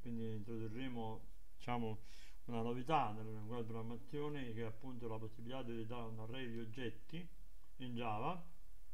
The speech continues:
e vedremo quindi alcuni esempi che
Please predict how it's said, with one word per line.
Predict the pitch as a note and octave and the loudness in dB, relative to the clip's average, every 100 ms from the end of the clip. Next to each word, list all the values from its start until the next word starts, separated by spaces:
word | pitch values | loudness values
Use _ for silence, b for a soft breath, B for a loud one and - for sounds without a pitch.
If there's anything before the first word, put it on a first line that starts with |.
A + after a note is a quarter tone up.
| - - - - - b b b b b | -2 -2 -2 -2 -2 b b b b b
e | C#3 | 0
vedremo | C3 D3+ F3 A#2+ A#2+ C3+ | 0 2 4 4 2 2
quindi | C#3 C3 A#2+ C#3+ E3 - - | 0 0 0 0 0 -2 -2
alcuni | C3+ - D3 A#2+ | -2 0 0 0
esempi | G#2+ A2 F#2+ G2 A2+ A2 b b b b - | 0 0 -2 0 0 -2 b b b b -2
che | - D#3+ A#2+ A2 | 2 4 4 2